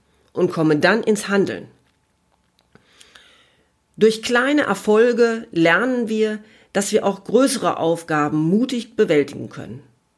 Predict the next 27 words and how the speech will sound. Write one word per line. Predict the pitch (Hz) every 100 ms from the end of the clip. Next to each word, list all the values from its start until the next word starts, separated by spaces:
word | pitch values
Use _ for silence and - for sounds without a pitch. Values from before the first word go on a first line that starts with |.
| _ _ _ _ _ _ _ _ _ _ _ _
Und | 180 175
vielleicht | 185 160 156 233 247
sind | 202 -
das | 190 -
die | 185 -
Aufwärmübungen | 156 185 190 190 131 190 170 180 170
zu | -
deinem | 135 147 151 196 208
beruflichen | 185 180 175 165 160
Neustart. | 139 - 123 - - - - - _ _ _ _ _ _ _ _ _ _ _ _ _ _ _ _ -
Ich | 285 -
finde | 311 277
es | 262
auch | - 202
hilfreich, | 220 214 - 190 202 196
sich | 208 -
Vorbilder | 240 254 143 - -
zu | -
suchen. | 107 110 - - - _ _ _ _ _ _
Menschen, | - 190 262 262 151
die | 147
bereits | 151 151 156 160 - -
mutig | 185 220 220 208
ihren | 208 196 190
Weg | 190 185
gegangen | 180 220 175
sind. | - 92 - -